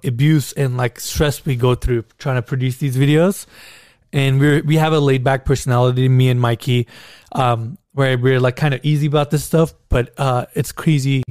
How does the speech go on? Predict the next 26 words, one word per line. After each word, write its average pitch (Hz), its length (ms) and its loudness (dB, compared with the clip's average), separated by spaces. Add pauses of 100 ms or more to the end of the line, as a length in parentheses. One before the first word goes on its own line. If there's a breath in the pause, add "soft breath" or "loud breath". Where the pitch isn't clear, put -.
(140)
of 123 120 -6
a 123 40 -2
logistics 120 600 -2
that 120 160 0
we 123 100 2
deal 117 220 2
on 117 80 2
the 113 60 -2
back 113 260 -2
end, 147 260 2 (400 soft breath)
putting 139 200 0
these 131 160 0
together, 131 340 2 (240 loud breath)
but 135 120 2
we 127 120 2
shoot 139 220 0
in 120 100 2
advance. 110 500 -2 (120)
I - 80 -2
would 131 100 0
like 135 140 -2
to 127 60 -12
say 139 140 0
our 123 120 2
second 143 380 -4
channel, 156 480 -2